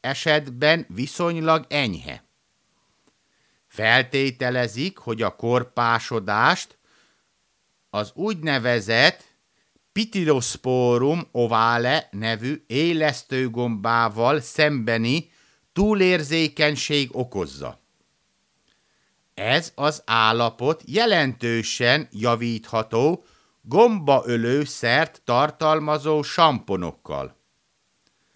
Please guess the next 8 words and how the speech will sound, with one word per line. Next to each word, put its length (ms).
A 160
hámlást 880
kiváltó 960
egyéb 560
okok 540
között 600
említést 880
érdemel 880